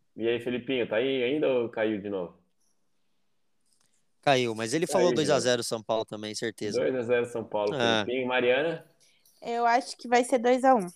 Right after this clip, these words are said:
Speaker 3: pro São
Speaker 1: Eu
Speaker 3: Paulo.
Speaker 1: acho. Eu vou, vou colocar um a zero Ceará, reação, porque o Ceará tá,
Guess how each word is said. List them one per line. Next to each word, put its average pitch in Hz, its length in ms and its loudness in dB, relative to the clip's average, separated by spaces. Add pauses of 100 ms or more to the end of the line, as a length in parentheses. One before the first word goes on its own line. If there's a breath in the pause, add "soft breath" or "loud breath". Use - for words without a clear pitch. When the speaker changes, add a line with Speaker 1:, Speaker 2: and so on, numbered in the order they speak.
(720)
Speaker 3:
pro 233 120 0
São 247 160 6
Speaker 1:
Eu 233 80 8
Speaker 3:
Paulo. 208 220 4
Speaker 1:
acho. 185 240 -10
Eu 113 140 0
vou, 113 180 -6
vou 113 420 -2
colocar 123 340 4
um 139 140 0
a 127 80 0
zero 117 260 2
Ceará, 113 480 2
reação, 117 580 -2
porque 117 240 -2
o 123 40 -2
Ceará 139 240 4
tá, 139 200 2